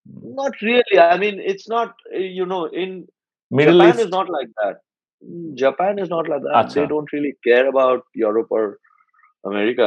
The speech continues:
Speaker 2: as such। They can consume and produce themselves pretty
Speaker 1: I see।
Speaker 2: much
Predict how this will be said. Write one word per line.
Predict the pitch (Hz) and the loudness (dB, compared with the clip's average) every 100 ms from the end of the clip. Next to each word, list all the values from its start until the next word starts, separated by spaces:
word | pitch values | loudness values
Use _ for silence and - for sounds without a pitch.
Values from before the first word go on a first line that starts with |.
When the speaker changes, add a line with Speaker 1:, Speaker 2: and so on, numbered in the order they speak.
| 92 | 2
Speaker 2:
as | 90 107 | 0 0
such। | 110 - - 95 | 0 0 -14 -4
They | 107 113 - | -2 -2 -4
can | 127 127 117 | -6 -4 -6
consume | 107 107 120 120 | -6 -6 -6 -8
and | 107 | -8
produce | 98 110 107 104 | -6 -4 -4 -6
themselves | 101 - 110 110 90 - - | -6 -2 0 0 -4 -12 -4
pretty | 113 110 | 0 2
Speaker 1:
I | |
see। | 110 | 0
Speaker 2:
much | 95 | -4